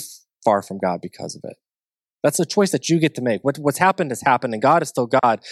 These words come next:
But no matter what you're going through, you have a choice. Am I gonna let this bring me closer to God or push me further from Him? When it comes, like, living like never before, we have to be aware that we're gonna have hard periods of time. Hopefully they only last months when they happen,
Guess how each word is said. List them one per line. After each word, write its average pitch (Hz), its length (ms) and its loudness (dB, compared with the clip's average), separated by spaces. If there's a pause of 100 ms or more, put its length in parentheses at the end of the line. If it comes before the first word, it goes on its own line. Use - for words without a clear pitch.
(160)
But 151 120 2
no 156 60 4
matter 165 160 6
what 151 240 2
you're 147 120 0
going 135 380 0
through, 78 420 -6
you 135 140 -2
have 175 160 0
a 160 60 2
choice. 143 360 -2
Am 127 80 -4
I 131 60 -2
gonna 160 200 4
let 151 160 4
this 139 180 -2 (480)
bring 139 180 4
me 175 100 2
closer 135 280 0
to 117 60 -2
God 110 320 4 (360)
or 110 100 0
push - 360 0
me 127 200 -2 (300)
further 113 460 2 (140)
from 101 220 0
Him? 101 180 -6
When 123 120 2
it 131 80 -2
comes, 185 280 2
like, 139 160 2 (100)
living 127 520 0 (680)
like 104 180 -2
never 151 300 4
before, 80 580 -4
we 123 80 2
have 147 140 2
to - 80 -14
be 165 80 4
aware 127 320 4
that 127 80 0
we're 117 80 -2
gonna 135 260 -2
have 127 220 -4
hard 120 400 0
periods 117 400 2
of - 80 -18
time. 101 400 -8
Hopefully 156 520 2
they 139 120 2
only 135 260 2
last 123 380 0
months 117 240 -2
when 117 80 -2
they 113 100 2
happen, 110 480 2